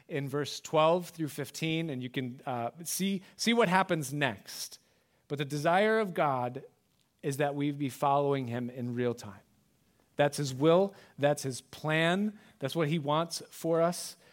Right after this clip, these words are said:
And, uh, and it's the way that we'll make the most. So we'll pause right there. Let's pray. Uh, let's close the service, and then we'll pick it up next time right where we left off. Father, we, uh, thank you tonight for, for the things that, that we've seen thus far in this chapter.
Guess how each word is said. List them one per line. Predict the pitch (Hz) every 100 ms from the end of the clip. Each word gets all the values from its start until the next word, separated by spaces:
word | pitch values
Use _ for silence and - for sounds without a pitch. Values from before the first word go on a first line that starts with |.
| _ _
And, | - 131 127
uh, | 123 120
and | 147 135
it's | 143
the | 147
way | 139 147
that | 143
we'll | 143 135 - -
make | 139 143
the | 143
most. | 139 117
So | -
we'll | 139 147
pause | - - 180 196 202
right | 180 160 185 170
there. | 151
Let's | 147 170 -
pray. | - 185 185 196 214 - - -
Uh, | 139 131
let's | 147 151
close | - 185 185
the | 180
service, | - 175 160 160 151
and | 143 143
then | 139 135
we'll | 143
pick | 147 160 156
it |
up | 143 147
next | 143 143 -
time | 135 120 120 107 _ _ _ _ _ -
right | 147 139
where | 139 131
we | 127
left | 120 113
off. | 120 104 151
Father, | 151 156
we, | 147 139 127 - - -
uh, | 139 123
thank | 127 175 175
you |
tonight | 180 160 160 147 -
for, | - 143 147
for | 143
the | 135
things | 135 160 160
that, | 147 143 -
that | 131
we've | 127 123
seen | 160 151 139
thus | 143 135
far | - 147 131
in | 127
this | 127 -
chapter. | - 127 -